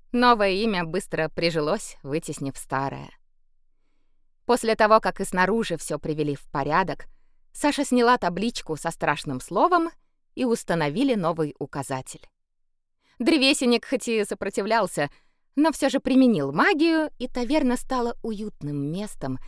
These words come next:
в которое хочется заглянуть усталому путнику. По старой памяти те, кто сюда раньше захаживали,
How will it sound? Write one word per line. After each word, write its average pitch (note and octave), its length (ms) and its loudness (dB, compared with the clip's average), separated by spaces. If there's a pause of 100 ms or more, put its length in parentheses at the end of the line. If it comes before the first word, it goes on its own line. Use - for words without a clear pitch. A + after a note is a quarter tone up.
(360)
в - 120 -20
которое A#3 400 4
хочется A3 420 0
заглянуть F#3 480 0
усталому D3+ 540 -2
путнику. - 640 -12 (1200)
По D#4 120 4
старой D4 400 4
памяти C4+ 680 2
те, A#3 240 2
кто G3 220 0
сюда G3 240 0
раньше D3 360 0
захаживали, D#3 680 0